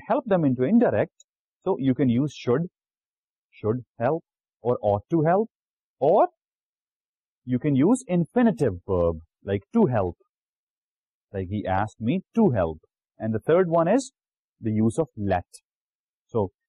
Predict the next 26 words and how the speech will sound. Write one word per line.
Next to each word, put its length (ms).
this 200
is, 220
uh, 360
you 120
know, 220
how 300
we 260
change 440
commands 720
into, 440
you 100
know, 180
indirect 460
speech. 360
And 140
the 40
last 360
one 200
was 400
how 180
to 120
change 440
exclamations 920
into 440
indirect 460
speech. 360